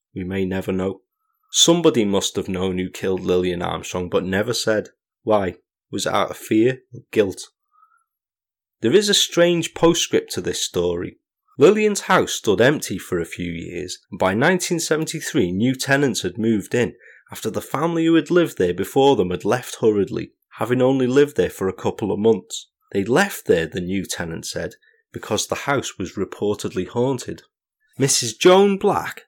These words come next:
the new tenant, told the Newcastle Evening Chronicle at the time, "The family who were here before said the place had a ghost and was spooky. They had sensed a presence,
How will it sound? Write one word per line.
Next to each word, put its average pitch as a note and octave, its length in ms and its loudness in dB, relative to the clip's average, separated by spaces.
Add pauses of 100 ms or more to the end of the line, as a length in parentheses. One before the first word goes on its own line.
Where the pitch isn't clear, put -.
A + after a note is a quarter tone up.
the G2 100 -6
new B2+ 240 2
tenant, B2+ 520 -2
told B2+ 320 0
the A#2 100 0
Newcastle D3 580 -2
Evening C3 300 -2
Chronicle B2+ 540 -2
at - 100 -8
the A2 80 -6
time, F2+ 460 -2 (680)
"The - 80 -6
family F#3+ 480 2
who F3+ 80 4
were F3+ 120 6
here F3 280 6
before A#2 540 0
said - 260 -4
the - 60 -2
place C#3 400 0
had A2 160 -2
a F#2 40 -8
ghost - 540 -2
and G2+ 140 -8
was F2+ 120 -4
spooky. - 600 -4 (320)
They G#2+ 100 2
had A2+ 160 0
sensed F3 400 0
a - 60 2
presence, - 680 -2